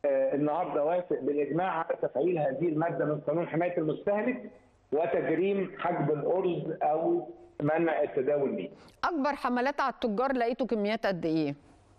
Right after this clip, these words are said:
Speaker 1: لا، بنلاقي كميات متنوعة ح-، حسب حجم التاجر، لكن احنا مش بس بنشتغل كجهاز حماية المستهلك، كل الجهات الرقابية بتشتغل في، آه، آه، مراقبة الأسواق.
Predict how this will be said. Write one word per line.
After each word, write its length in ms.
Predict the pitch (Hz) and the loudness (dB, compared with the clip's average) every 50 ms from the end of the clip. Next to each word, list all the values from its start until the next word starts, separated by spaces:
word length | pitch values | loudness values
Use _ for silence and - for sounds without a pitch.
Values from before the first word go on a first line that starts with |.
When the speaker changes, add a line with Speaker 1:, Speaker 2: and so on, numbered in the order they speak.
| - _ _ _ - - - - - - - - | -20 _ _ _ -20 -20 -18 -18 -20 -14 -4 -2
Speaker 1:
لا، 180 | 160 202 196 | 0 2 2
بنلاقي 320 | 185 170 190 196 240 262 233 | 2 2 2 2 2 2 0
كميات 380 | - - 175 180 208 208 196 | 0 0 2 2 0 2 0
متنوعة 440 | 196 185 - 156 143 151 170 196 190 | 0 0 0 2 2 2 2 2 0
ح-، 300 | - - - 196 175 185 - | 0 0 0 0 0 -2 -2
حسب 360 | - 185 196 196 190 165 - | -2 -4 -2 0 -2 -2 -2
حجم 340 | - - 175 160 151 151 143 135 120 110 107 104 110 | -2 -2 -2 0 0 0 0 0 0 -2 -2 -2 0
التاجر، 500 | 110 110 - - 127 113 - - 104 90 - - | 0 0 0 0 0 0 0 -2 -4 -4 -2 -2
لكن 400 | 139 151 147 - 165 151 147 147 | -2 -2 0 0 0 0 0 0
احنا 240 | 147 - 147 160 | -2 0 0 0
مش 140 | 156 151 127 | 0 0 0
بس 140 | 139 185 190 - - | 0 -2 -2 -2 -4
بنشتغل 760 | 180 143 147 135 - - - 185 170 170 151 139 135 135 - - | -2 -2 -2 -2 -2 -2 0 0 2 2 0 0 -2 -4 -6 -4
كجهاز 300 | - 135 127 135 147 160 160 - | -2 0 0 2 0 0 0 -2
حماية 220 | 156 160 160 160 - | -2 -2 -2 0 -2
المستهلك، 760 | 135 120 120 - - - 175 180 196 208 208 208 - - - - - - - _ _ _ _ | -2 -2 -2 -2 -2 0 0 2 2 0 -2 -2 -6 -10 -12 -16 -20 -20 -20 _ _ _ _
كل 240 | - 202 220 208 190 | -2 0 2 2 2
الجهات 420 | 170 147 131 147 143 156 175 170 180 | 0 0 0 0 0 0 0 0 0
الرقابية 440 | 156 151 - - 147 - 165 170 | -2 -2 -2 -2 0 0 2 0
بتشتغل 600 | 170 170 170 170 165 - 180 165 151 156 135 123 - - - - - | 0 -2 -6 -10 -6 -2 0 2 2 2 2 0 0 -2 -6 -4 -2
في، 320 | 160 165 160 151 139 - - - - | 0 2 2 0 0 -2 -6 -10 -6
آه، 400 | 131 123 120 120 120 120 120 120 - - 120 | -2 0 2 2 4 4 2 0 -2 -4 -4
آه، 300 | 123 127 117 113 117 117 127 | 0 0 2 2 2 2 0
مراقبة 460 | 143 165 185 - - - - - - | 0 0 0 0 0 0 0 0 -2
الأسواق. 680 | - - - - - 233 269 311 - - - - - | -2 -2 -2 0 0 0 2 2 2 0 -2 -6 -8